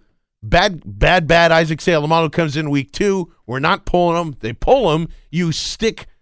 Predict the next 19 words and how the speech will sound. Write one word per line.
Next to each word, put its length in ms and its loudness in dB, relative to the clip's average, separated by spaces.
the 160 2
wrong 540 4
guy 240 4
again 600 0
at 200 -8
left 240 -2
guard, 480 0
Chance 340 -4
Warmack, 580 0
and 120 -6
then 100 -2
finally, 640 -4
you 80 -14
finally 360 0
throw 300 0
in 120 -6
Wiz. 320 -10
And 220 -8
now 520 0